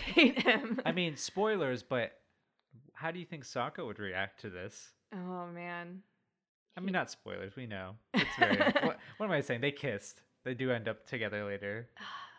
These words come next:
Speaker 1: Yeah, Sokka would not be happy, man. I,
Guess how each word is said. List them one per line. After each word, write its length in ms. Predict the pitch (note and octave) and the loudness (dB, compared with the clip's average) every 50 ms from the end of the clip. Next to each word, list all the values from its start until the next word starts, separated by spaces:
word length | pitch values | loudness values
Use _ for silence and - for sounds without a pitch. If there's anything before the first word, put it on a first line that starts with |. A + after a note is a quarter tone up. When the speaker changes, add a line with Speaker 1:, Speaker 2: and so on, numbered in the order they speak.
| - - _ _ - | -20 -20 _ _ -6
Speaker 1:
Yeah, 340 | G#3 G#3+ G#3 G3+ G3 G3 | -4 0 0 2 0 0
Sokka 300 | G3 - G#3+ G3+ G3+ G3+ G#3+ | -2 -4 -6 -6 -6 -6 -8
would 100 | G#3+ G3+ | -6 -6
not 200 | G3 F#3+ G3 G3 | -4 -6 -6 -8
be 80 | - G3+ | -8 -8
happy, 320 | F#3+ F#3+ G3+ G#3 G#3 G3+ | -6 -6 -6 -8 -8 -10
man. 300 | F#3 F3 F3 F3 F3+ G3 _ _ _ _ - - - - - - | -10 -10 -10 -12 -14 -16 _ _ _ _ -20 -20 -20 -20 -12 -8
I, 140 | - B2+ | -8 -8